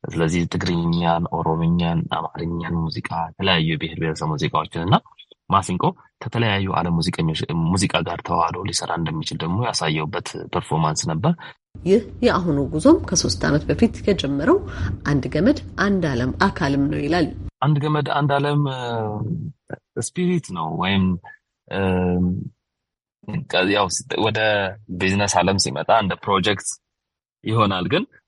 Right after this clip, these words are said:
Speaker 1: የሆነ ደስ የሚል ፖዚቲቭ ያ-፣ ኤነርጂ ያለው መንፈስ ነው ብዬ ነው የማስበው እኔ። እ፣ ባለ አንድ ገመድ የሙዚቃ መሳሪያ ስለሆነ የምጫወተው ብዙ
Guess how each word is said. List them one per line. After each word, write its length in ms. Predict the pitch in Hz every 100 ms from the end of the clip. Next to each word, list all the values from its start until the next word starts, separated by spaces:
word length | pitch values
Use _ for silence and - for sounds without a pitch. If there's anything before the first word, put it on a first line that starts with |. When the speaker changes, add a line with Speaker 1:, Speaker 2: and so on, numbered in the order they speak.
| _ -
Speaker 1:
የሆነ 320 | 143 156 147 135
ደስ 200 | 120 131 -
የሚል 260 | 117 107
ፖዚቲቭ 460 | - 113 113 107 98
ያ-፣ 180 | 95 85 -
ኤነርጂ 320 | 113 104 85 92
ያለው 360 | 82 87 87 85
መንፈስ 420 | 98 98 - 90 - 62 67 80
ነው 120 | 92
ብዬ 160 | 90 85
ነው 120 | 80
የማስበው 480 | 73 76 - 73 73
እኔ። 100 | 76 143 - _ _ - - -
እ፣ 100 | 95 98 90
ባለ 220 | 113 127
አንድ 180 | 127 135
ገመድ 300 | 120 117 113
የሙዚቃ 340 | 107 104 101 -
መሳሪያ 360 | 98 - 90 87
ስለሆነ 280 | - 90 90
የምጫወተው 600 | 80 - - 76 76 127
ብዙ 160 | 131